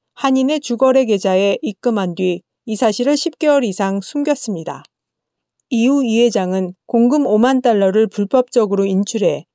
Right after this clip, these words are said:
개인적으로 유용한 것으로 드러났습니다. 이 과정에서 한인의 계좌는 소액 출금으로 거의 파산 상태에 이르렀고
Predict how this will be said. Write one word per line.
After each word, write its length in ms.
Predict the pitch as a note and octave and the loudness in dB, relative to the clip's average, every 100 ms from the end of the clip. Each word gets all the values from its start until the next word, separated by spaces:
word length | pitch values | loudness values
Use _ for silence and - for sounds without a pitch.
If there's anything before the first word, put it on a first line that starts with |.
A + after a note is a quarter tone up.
| - | -4
개인적으로 580 | A#3 A3 G#3+ G#3 C4+ C4+ | 0 2 2 0 0 0
유용한 500 | G3+ A#3+ C4+ C4+ B3+ | 0 0 2 0 0
것으로 380 | G#3+ - F3+ F3+ | -2 -2 -2 -2
드러났습니다. 880 | G#3+ G#3 G3 - F3 D3 C3 C#3+ _ _ _ _ _ _ _ _ | 0 0 -2 -6 -10 -10 -10 -12 _ _ _ _ _ _ _ _
이 120 | A#3 | -4
과정에서 580 | G#3 A3+ A3 G#3+ A3 D4+ | 2 2 2 0 2 0
한인의 440 | B3+ D4+ D4+ D4 C4 | 0 -2 0 0 0
계좌는 560 | A3+ G3+ F#3 G3+ G3 - | 0 0 0 -2 -4 -10
소액 380 | - - E4 D#4+ | -8 0 0 0
출금으로 580 | - D4 B3+ B3 A3+ A#3+ | -2 -2 0 0 2 2
거의 280 | B3 G3+ G#3+ | 2 -2 -2
파산 400 | - C#4 D#4 D4 | -6 -4 -2 0
상태에 480 | D4 B3 A3+ F#3+ F#3+ | -2 -2 -2 -2 -2
이르렀고 720 | G3+ G#3 G3 - D#3 C#3 | -2 -2 -2 -2 -6 -6